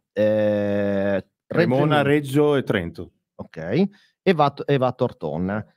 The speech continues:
Speaker 1: Poi ci saranno, eh, Brescia-Milano, o Milano-Brescia, Milano-Brescia, mi pare.
Speaker 2: Questa domenica c'è Brescia-Venezia.
Speaker 1: E Brescia-Venezia, quindi
Speaker 2: E sarebbe meglio che vincesse Venezia a sto
Speaker 1: Oh,
Speaker 2: punto.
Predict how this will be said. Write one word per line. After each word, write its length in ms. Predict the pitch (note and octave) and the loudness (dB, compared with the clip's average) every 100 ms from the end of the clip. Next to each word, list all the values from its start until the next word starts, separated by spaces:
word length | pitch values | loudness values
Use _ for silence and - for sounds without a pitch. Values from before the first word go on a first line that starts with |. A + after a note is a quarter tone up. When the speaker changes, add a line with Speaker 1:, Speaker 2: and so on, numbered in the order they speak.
| _ | _
Speaker 1:
Poi 160 | - D#3 | -2 -2
ci 80 | C#3+ | 0
saranno, 800 | D#3 D3 B2 A#2 A2 G#2 - - | 0 2 2 0 0 0 -2 -4
eh, 640 | G#2+ G#2+ G#2 G2+ G2 F#2+ | -2 0 0 0 0 -2
Brescia-Milano, 1200 | F#2 C3 D3 - B2+ C3+ D3 F3+ F#3+ G3+ G#3+ A#3+ G3+ _ _ _ _ | 0 0 0 -2 0 0 0 0 2 2 2 -2 -4 _ _ _ _
o 60 | G2+ | -4
Milano-Brescia, 880 | G2 G#2 G#2 E2 F2 F#2+ - G2+ G#2+ | -2 0 -2 -2 -6 -6 -6 -6 -4
Milano-Brescia, 720 | F#2 F#2 F#2 F#2 F2 - B2+ | -4 -4 -4 -4 -8 -8 -6
mi 100 | G#2+ | -6
pare. 180 | - D2 | -8 -4
Speaker 2:
Questa 300 | B2 B2 C3 | -4 -2 -2
domenica 680 | B2 B2 C3+ E3+ F3 F3 F3 | 0 0 0 0 -2 -2 -2
c'è 200 | E3 A#2+ | 0 -2
Brescia-Venezia. 760 | G2 A2+ A#2+ B2 G2+ E2+ - C#3 | 0 -2 -2 -2 -2 -4 -4 -2
Speaker 1:
E 40 | |
Brescia-Venezia, 880 | A#2 G2+ - A#2 G#2+ - _ - F#2 | -2 -4 -4 -4 -4 -6 _ -20 -6
quindi 300 | A2 G#2+ G#2 | -2 0 0
Speaker 2:
E 20 | |
sarebbe 220 | G#2 G#2+ | 0 0
meglio 140 | A2+ G2+ | 0 -2
che 60 | |
vincesse 280 | G#2 G2+ - | -4 -6 -6
Venezia 380 | F#2 F#2 D2+ - | -4 -4 -8 -20
a 20 | |
sto 100 | - | -14
Speaker 1:
Oh, 40 | |
Speaker 2:
punto. 120 | F2 | -12